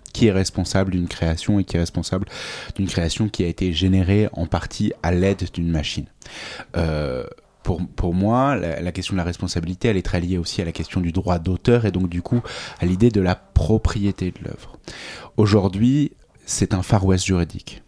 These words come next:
On ne sait pas ce qui se passe. Au tout début, lorsque vous utilisiez Dall-E, par exemple, qui est un logiciel de génération d'images,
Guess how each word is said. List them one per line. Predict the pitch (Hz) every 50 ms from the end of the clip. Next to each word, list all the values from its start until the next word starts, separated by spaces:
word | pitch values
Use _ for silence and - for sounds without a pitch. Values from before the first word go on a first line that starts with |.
| _ _ -
On | 87
ne | 85 -
sait | - 95
pas | - 98
ce | 95 -
qui | - - -
se | -
passe. | - - - - - - - - - - - - - - - - -
Au | 82 82
tout | - _ - 143
début, | 127 117 104 87 92 98 110 131 143 147
lorsque | - 82 85 - - - -
vous | 92 85 85 82 82 87 87 90
utilisiez | 92 - - 98 95 95 87 95 95 92
Dall-E, | 90 104 101 95 95 107 135 160 151 117
par | - - 85 85
exemple, | 85 92 98 101
qui | - 82
est |
un | 76 80 80
logiciel | 78 82 87 87 87 - - 92 90
de | 82 87
génération | 80 87 85 85 82 80 80 - - 85
d'images, | 80 80 87 87 107 127 131 -